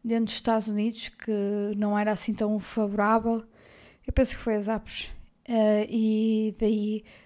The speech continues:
a questão do trabalhar neste sistema até, até tinha algumas vantagens. Mas pronto,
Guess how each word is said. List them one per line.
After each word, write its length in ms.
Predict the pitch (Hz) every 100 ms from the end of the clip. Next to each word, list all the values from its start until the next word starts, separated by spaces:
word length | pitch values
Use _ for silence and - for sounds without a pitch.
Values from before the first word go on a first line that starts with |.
| _
a 80 | 226
questão 460 | 226 - 226 208 208
do 640 | 208 208 208 202 208 208 208
trabalhar 540 | - 208 202 220 214
neste 360 | 208 220 208 -
sistema 720 | - 202 - - 202 208 202 - - - _ -
até, 500 | 214 214 208 208 240 - _ _ _
até 240 | 208 190
tinha 320 | 190 220 202
algumas 380 | 190 202 202 196
vantagens. 500 | 196 208 208 190 185
Mas 180 | 220 233
pronto, 440 | - 220 202 -